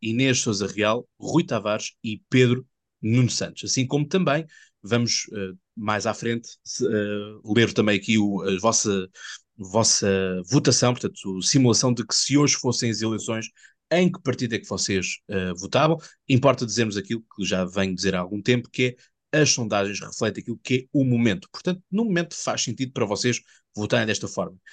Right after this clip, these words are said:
E assim, sem mais demoras, eh, anunciar aqui, então aqui o vencedor da personalidade política internacional de dois mil e vinte e três,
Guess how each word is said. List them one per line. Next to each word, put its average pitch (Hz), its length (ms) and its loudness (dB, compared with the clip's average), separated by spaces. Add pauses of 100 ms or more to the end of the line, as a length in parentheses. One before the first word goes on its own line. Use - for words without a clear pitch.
(320)
E 240 80 2
assim, 233 380 4
sem 143 500 4
mais 131 320 2
demoras, 120 480 -2 (300)
eh, 101 440 0 (300)
anunciar 110 420 0
aqui, 107 360 -4
então 110 180 -2
aqui 104 300 0 (340)
o 104 120 0
vencedor 120 600 4
da 98 440 -2 (120)
personalidade 120 440 -6 (120)
política 139 680 -2
internacional 127 920 0 (360)
de 143 100 4
dois 151 140 6
mil 135 140 4
e - 20 4
vinte 117 120 2
e - 20 0
três, 101 300 0